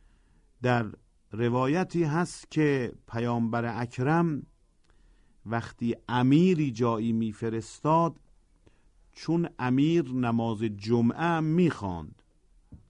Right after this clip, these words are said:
به او می‌فرمود: «اقصر الخطب و اقل الکلام.»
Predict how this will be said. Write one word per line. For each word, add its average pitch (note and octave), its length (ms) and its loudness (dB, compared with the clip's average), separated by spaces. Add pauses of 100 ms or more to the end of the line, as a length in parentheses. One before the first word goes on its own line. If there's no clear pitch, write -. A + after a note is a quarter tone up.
(1040)
به B2+ 80 0
او F#3+ 200 4
می‌فرمود: E3 600 2
«اقصر D#3+ 800 0
الخطب C#3 1400 0
و A2+ 120 -4
اقل D#3+ 500 0
الکلام.» A#2 1000 0